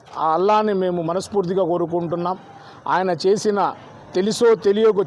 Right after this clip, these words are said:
చేసిన తప్పులన్నిటినీ మన్నించి స్వర్గంలో, మ్, ఒక స్థానాన్ని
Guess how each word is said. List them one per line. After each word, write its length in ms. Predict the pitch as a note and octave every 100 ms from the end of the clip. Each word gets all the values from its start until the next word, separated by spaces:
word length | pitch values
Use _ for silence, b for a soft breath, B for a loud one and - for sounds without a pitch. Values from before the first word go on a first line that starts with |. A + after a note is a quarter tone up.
| G3+
చేసిన 260 | G3+ G#3
తప్పులన్నిటినీ 920 | F3+ F3 E3 G#3 G3+ G3+ F3 G3 F#3+ D#3+ - - - -
మన్నించి 640 | C#3+ F#3 G#3+ G#3+ F#3 A3+ - - -
స్వర్గంలో, 760 | - - F#3+ F3+ A#3 A#3 A3 D3+ B B -
మ్, 160 | C#3+ D#3 - - - - D#3+
ఒక 160 | D#3+
స్థానాన్ని 720 | D#3+ F3+ G3 A#3 A3+ G#3 E3+